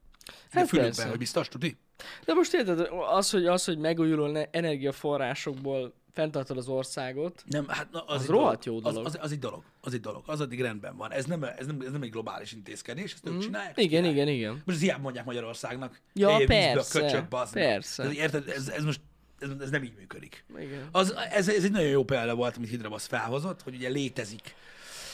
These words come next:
Speaker 2: elméletileg ilyen net zero, ö, energiaellállítás.
Speaker 1: Mhm.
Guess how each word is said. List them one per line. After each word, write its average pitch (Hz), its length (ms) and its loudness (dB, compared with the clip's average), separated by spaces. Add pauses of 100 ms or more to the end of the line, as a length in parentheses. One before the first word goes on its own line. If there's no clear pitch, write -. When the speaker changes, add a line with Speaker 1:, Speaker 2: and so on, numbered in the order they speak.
(400)
Speaker 2:
elméletileg 120 760 0
ilyen 117 180 0
net 120 200 0
zero, 107 480 -2
ö, 107 280 0
energiaellállítás. 98 1080 -8 (420)
Speaker 1:
Mhm. 175 300 -2